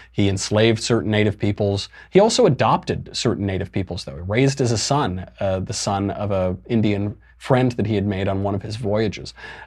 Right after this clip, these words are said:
Uh, so obviously the reality is much more complicated, but I think the reality points to a great man, and more than anything,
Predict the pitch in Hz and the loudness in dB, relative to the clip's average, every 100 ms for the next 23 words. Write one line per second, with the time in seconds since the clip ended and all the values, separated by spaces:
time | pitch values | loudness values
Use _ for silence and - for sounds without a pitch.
0 | - 113 104 135 113 135 160 170 139 123 | -6 0 2 4 4 6 6 8 6 4
1 | 107 110 123 147 139 104 98 110 107 110 | 4 6 6 6 4 2 -2 -4 -2 -4
2 | 98 104 104 104 - 92 90 - - - | -2 -4 -4 -4 -4 -4 -6 -10 -4 2
3 | 135 123 - 220 220 247 139 123 131 123 | 2 0 -2 -4 0 2 4 4 4 0
4 | 120 101 95 - - 117 113 110 110 107 | 0 -4 -4 -4 -2 -2 0 0 2 4
5 | 117 120 117 107 90 - 110 104 120 139 | 2 2 0 0 -2 -6 -6 0 4 6
6 | 175 247 247 214 147 143 120 - - | 6 4 2 2 2 2 2 -4 -20